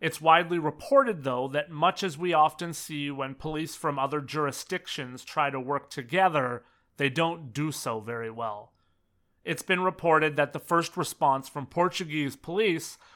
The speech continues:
was to turn down police from the U K and their assistance in this matter. Even after the police from the U K did eventually become involved, it was always a Portuguese inquiry.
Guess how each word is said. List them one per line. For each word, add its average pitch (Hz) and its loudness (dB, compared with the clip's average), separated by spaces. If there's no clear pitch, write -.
was 151 -2
to 143 -10
turn 170 -4
down 170 4
police 123 -12
from 139 -4
the 135 -8
U 135 -10
K 127 -2
and 156 -4
their 123 -8
assistance 117 -12
in 139 -8
this 120 -12
matter. 123 -10
Even 196 0
after 214 4
the 185 0
police 165 0
from 160 -2
the 156 -4
U 151 -6
K 151 -2
did 147 -2
eventually 160 -2
become 143 -2
involved, 110 -6
it 175 2
was 165 -2
always 151 2
a - 2
Portuguese 131 -4
inquiry. 123 -2